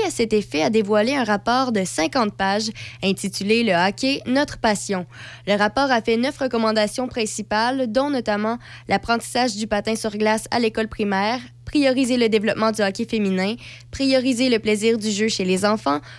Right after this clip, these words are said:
optimiser le développement du talent, accroître le respect et la sécurité, ainsi que de doter la province des infrastructures appropriées. C'est l'ancien gardien de but devenu analyste Marc Denis qui a présidé le Comité québécois sur le développement du hockey.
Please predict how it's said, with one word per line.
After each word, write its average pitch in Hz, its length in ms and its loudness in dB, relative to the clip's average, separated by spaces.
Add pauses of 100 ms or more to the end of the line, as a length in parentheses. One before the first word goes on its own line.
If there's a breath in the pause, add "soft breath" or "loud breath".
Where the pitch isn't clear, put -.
(120 loud breath)
optimiser 262 600 2
le 226 100 4
développement 220 480 2
du 196 100 -6
talent, 202 380 0 (160)
accroître 247 500 0
le 196 100 0
respect 202 380 0
et 196 60 0
la 175 100 0
sécurité, 214 640 -4 (320 loud breath)
ainsi 196 320 0
que 233 160 2
de 190 140 0
doter 247 420 2
la 233 140 2
province 240 460 0
des 202 200 2
infrastructures 233 720 -2
appropriées. 233 640 0 (320 loud breath)
C'est 202 140 0
l'ancien 220 320 2
gardien 240 320 2
de 226 60 2
but 254 160 2
devenu 220 360 2
analyste 220 580 0
Marc 220 360 0
Denis 220 340 2
qui 262 140 -4
a 247 40 0
présidé 247 480 0
le 214 120 2
Comité 196 400 0
québécois 220 480 0
sur 208 160 -2
le 196 120 4
développement 202 520 2
du 240 100 0
hockey. 190 360 0